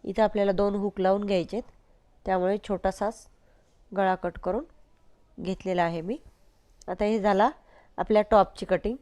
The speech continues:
आता इथं हे जे उरलेलं अस्तर आहे, याचे दोन भाग करून आपण खालचा स्कर्ट शिवायचा आहे, त्याच्यासाठी हे अस्तर आपल्याला उपयोगाला येणार आहे. आता आपण पहिले स्कर्ट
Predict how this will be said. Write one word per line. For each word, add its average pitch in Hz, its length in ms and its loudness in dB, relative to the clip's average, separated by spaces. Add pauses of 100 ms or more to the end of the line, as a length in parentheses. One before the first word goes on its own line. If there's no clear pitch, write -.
(280)
आता - 160 -2
इथं 214 460 4 (100)
हे 208 140 0
जे 202 120 0
उरलेलं 202 400 2
अस्तर 202 300 0
आहे, 208 200 0 (540)
याचे 220 200 2
दोन 214 260 4
भाग 208 140 4 (100)
करून 190 180 4
आपण 185 300 2
खालचा 196 360 4 (580)
स्कर्ट 226 380 4
शिवायचा 214 480 4
आहे, 196 180 2
त्याच्यासाठी 202 540 -2
हे 220 80 4
अस्तर 190 320 4
आपल्याला 175 320 4
उपयोगाला 175 420 4
येणार 160 240 2
आहे. 165 240 -2 (1800)
आता 170 180 2
आपण 202 200 2
पहिले 220 280 4
स्कर्ट 214 320 0